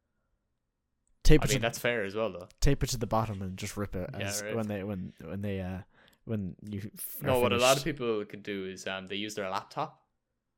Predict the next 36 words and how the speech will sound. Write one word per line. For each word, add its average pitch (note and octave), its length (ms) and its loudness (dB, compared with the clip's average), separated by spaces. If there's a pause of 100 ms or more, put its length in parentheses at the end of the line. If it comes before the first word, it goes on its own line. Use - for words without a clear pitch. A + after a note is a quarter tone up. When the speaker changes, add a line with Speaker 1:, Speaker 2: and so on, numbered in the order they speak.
(1000)
Speaker 2:
And A#2 160 -2
then G#2+ 280 0
what G#2+ 120 -8
they'll G#2+ 100 -8
do A2 140 -6
is A2 100 -8
they'll G#2+ 80 -12
stick - 220 -8
all A2+ 140 -2
the G2+ 100 -10
notes A#2+ 300 -8
on A2+ 100 -10
the G#2 80 -12
screen A2+ 320 -8
of G#2 60 -10
the G2+ 60 -8
laptop, B2 560 -8
and A#2 120 -10
then A2 120 -6
when A2 80 -8
they G#2+ 100 -4
do A2 160 -6
a G2+ 60 -8
three A#2 260 -8
sixty A2+ 320 -10
degree G2+ 320 -8
view A#2+ 300 -2
and G2 80 -6
they G2 80 -6
turn G#2 240 -6
around G2 140 -10
the F#2+ 80 -10
laptop, A2 440 -4
there's G#2+ 180 -12
no A2 260 -2
way A2 480 0